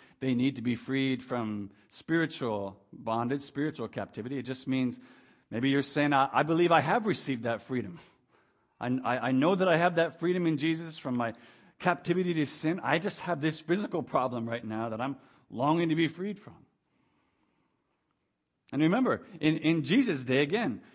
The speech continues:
the people of Israel absolutely saw this prophecy from Isaiah as having a primary physical fulfillment. When the Messiah came, they saw a warrior king who would come and free them from whatever captivity they were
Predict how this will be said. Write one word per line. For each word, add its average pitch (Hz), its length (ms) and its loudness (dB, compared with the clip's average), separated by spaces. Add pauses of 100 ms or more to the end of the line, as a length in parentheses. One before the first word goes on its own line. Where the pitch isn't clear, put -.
the - 60 -20
people 214 420 2
of 151 180 -2
Israel 156 560 2 (140)
absolutely 190 640 2
saw 180 340 2
this 165 180 -2
prophecy 147 520 -2
from 135 180 -2
Isaiah 127 420 -2
as 135 140 -4
having 139 300 -2
a 143 40 -2
primary 139 640 -4 (460)
physical 165 540 0
fulfillment. 180 720 -6 (280)
When 139 140 0
the 147 80 4
Messiah 139 520 4
came, 175 280 -2
they 151 140 2
saw 160 400 4
a 143 100 2
warrior 190 580 4
king 180 380 0
who 160 100 0
would 143 160 -2
come 170 280 2
and 139 120 0
free 233 300 4
them 180 380 0 (420)
from 160 160 2
whatever 185 420 6
captivity 196 720 2
they 170 120 4
were 175 220 0